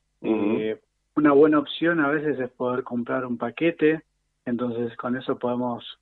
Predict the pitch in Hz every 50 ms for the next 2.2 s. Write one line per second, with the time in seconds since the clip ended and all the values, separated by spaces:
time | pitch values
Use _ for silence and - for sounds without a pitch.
0 | _ _ - 123 117 - - 123 113 120 127 117 113 120 - - 156 170 160 147
1 | - - 151 151 151 156 151 - _ _ _ _ _ _ _ - - 123 120 127
2 | - 95 104 127